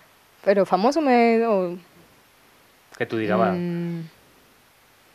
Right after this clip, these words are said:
Speaker 1: no
Speaker 2: Me
Speaker 1: lo
Speaker 2: encantaría
Speaker 1: sé, con
Speaker 2: preguntarle sobre la danza, sobre el baile, sobre
Speaker 1: Nacho Duato, me encantaría preguntarle mil historias a Nacho Duato, por ejemplo. Sí, sí, sí.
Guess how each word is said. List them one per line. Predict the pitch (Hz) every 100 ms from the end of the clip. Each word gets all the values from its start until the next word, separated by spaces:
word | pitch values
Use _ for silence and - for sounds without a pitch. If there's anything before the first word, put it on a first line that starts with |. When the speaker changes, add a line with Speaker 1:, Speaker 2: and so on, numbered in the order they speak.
| _ _ _ 180
Speaker 1:
no | 175
Speaker 2:
Me | 113
Speaker 1:
lo |
Speaker 2:
encantaría | 113 113 113 - 131
Speaker 1:
sé, | 127
con | 131
Speaker 2:
preguntarle | 120 120 135 131 127
sobre | 123 117
la | 113
danza, | 131 131 143
sobre | 131 113 110
el | 107
baile, | 123 139 139
sobre | 139 117 110 107 107 - 190
Speaker 1:
Nacho | 190 - 214
Duato, | 190 196 254
me | 226
encantaría | 185 180 175 170 165
preguntarle | 208 190 185 180 220
mil | 202 180
historias | 190 - 175 202
a | 196 170
Nacho | 160 170 -
Duato, | 170 196 175
por | 165
ejemplo. | 170 185 165 160 _
Sí, | - 185
sí, | 170 170
sí. | 170